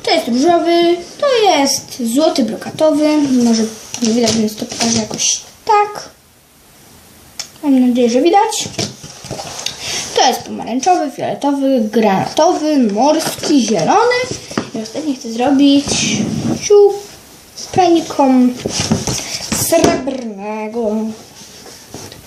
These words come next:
Taki fajny. Ten srebrny mi się podoba. Nie wiem, jak wam. Okej, i zadanie wykonane.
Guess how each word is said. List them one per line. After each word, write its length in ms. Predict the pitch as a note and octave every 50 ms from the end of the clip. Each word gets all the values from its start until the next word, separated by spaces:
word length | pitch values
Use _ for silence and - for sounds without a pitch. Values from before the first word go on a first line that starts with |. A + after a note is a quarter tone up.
| -
Taki 200 | - - B3+ A#3 A3+ - - - - - - - - - -
fajny. 480 | B3+ B3 B3 A#3 A#3 A3+ A#3 B3 C#4+ - - - - - - - - - - - - - - - -
Ten 140 | - - - -
srebrny 960 | - - - C4 A#3 A3+ A3+ G#3+ G#3+ - A#3 A3 A#3 A3+ G#3+ A3+ B3 C4+ C4+ - - -
mi 140 | A3+ A3+ -
się 80 | -
podoba. 640 | - - A3 G#3+ G#3+ A3 G#3+ G#3+ A3 G#3+ A#3 C#4 F4 F4 - - - - - - - - - - - - - - - A#3+
Nie 100 | A3+ A3+
wiem, 160 | A3+ A#3 A3+
jak 80 | A3+
wam. 320 | A3+ - A3+ G3+ A3+ C#4+ E4+ - - - - - - - - - - - - - - - - - - - - - - - - - - - - - - - - -
Okej, 520 | E4 G#4+ A4+ - B3 A#3+ B3+ C4 C4 C4 B3+ C4 A3 A#3
i 40 | A3
zadanie 460 | A3 G#3+ G#3 B3+ E4 G4+ G#4+ G#4+ D#4
wykonane. 1300 | - - - - - - B3 B3+ C4+ C#4+ D#4 G4 A#4 A#4 A#4+ A4+ A4 F4+ D#4+ D4+ D4+ D4+ D4+ D4+ D#4 D4+